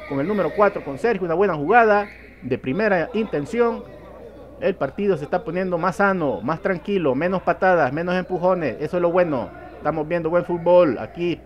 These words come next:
podemos decir buenos equipos. Ahí venía un toque muy suave, el jugador la cubre, la pelota sale. F C con la pelota, saque de banda, juega para atrás, serio para San Lorenzo. El de San Lorenzo, José.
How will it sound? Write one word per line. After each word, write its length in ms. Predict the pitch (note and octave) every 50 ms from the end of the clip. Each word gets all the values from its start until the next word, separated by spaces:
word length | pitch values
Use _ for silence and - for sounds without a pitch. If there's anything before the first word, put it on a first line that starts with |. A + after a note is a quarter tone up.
| - -
podemos 340 | - C3+ D3+ E3+ E3+ D#3+ D3+
decir 400 | D3+ C#3 - F#3+ G3 G3 F#3+ - - - - - - - - - - G#2+
buenos 300 | D3 G3+ A#3 A3+ G#3+ G3
equipos. 540 | F#3 F3+ - F#3+ - - C3 G#2+ F#2+ - - - - - -
Ahí 420 | - A2 D3+ E3+ D#3 C3+ G2 F#2 F2+ F#2+
venía 360 | A2+ B2 C#3+ D#3+ D#3 C#3+ C3
un 80 | B2+
toque 280 | A#2+ - C3 A#2+ - D3
muy 160 | C#3 D#3 D3+
suave, 520 | - - G#3+ G#3+ G3+ G3 G3+ G3+ G3 F3 - - - - - - - - - -
el 120 | G#2 G2+ G#2
jugador 300 | A#2+ B2+ C#3 E3 E3 D3+
la 100 | C#3 C3+
cubre, 420 | - A3 A3+ A3 G3+ G3+ F#3+ F3
la 120 | D3 B2+
pelota 300 | - D3+ E3 F#3 - F#3
sale. 420 | F3 - F3+ F#3+ E3+ C#3 A2+ G2+ F#2+ - - - - - - - - - - - - - - - - - - - - - - -
F 260 | D3 D3+ - D3+ D3
C 240 | - E3 E3 C#3+ C3+
con 160 | - D3 D3+
la 80 | D#3
pelota, 400 | D3+ - D3+ D#3 D#3+ D3+ C#3+ B2+
saque 260 | - - D3+ - D3 C#3+
de 80 | D3
banda, 240 | D#3 D#3 C#3+ C3 A#2+
juega 200 | B2 D3+ D3+ D3+
para 160 | - D3+ D3
atrás, 220 | C#3+ D3+ D#3 D3+ -
serio 200 | E3 D#3 D#3 D3+
para 260 | - D#3 D3+ D3+ C#3+
San 160 | - D#3+ D#3
Lorenzo. 480 | D3+ D3+ D#3 D#3 D3+ - D3 C#3 - - - - - - - - -
El 180 | - C#3+ D#3+ D#3
de 120 | E3 D#3+
San 200 | D3 - E3+ D#3+
Lorenzo, 360 | D#3+ D#3+ E3+ E3+ D3 D3+ C#3+
José. 520 | C3 E3 E3+ D3+ - F3 F3 D#3+ C#3+ -